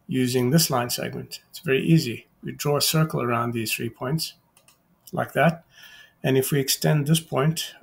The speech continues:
over to the circumference here, that will be the answer. That will be the quotient. In other words, step five. And there you have it.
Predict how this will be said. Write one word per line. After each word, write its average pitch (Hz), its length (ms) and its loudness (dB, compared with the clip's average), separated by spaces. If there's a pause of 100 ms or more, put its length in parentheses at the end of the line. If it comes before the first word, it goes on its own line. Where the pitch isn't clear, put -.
over 131 240 0
to - 160 -6
the 120 80 -2
circumference 156 680 0
here, 190 240 0 (520)
that 139 160 -2
will 151 120 -4
be 135 160 0
the 131 140 2
answer. 131 320 -2 (120)
That 127 140 -2
will - 80 -6
be 131 140 -4
the 131 100 -2
quotient. 123 580 -4 (340)
In 165 80 -4
other 123 140 0
words, 123 200 -2
step 127 240 -4
five. - 420 0 (640)
And - 120 -2
there 120 120 2
you 127 140 2
have 139 200 2
it. - 200 -10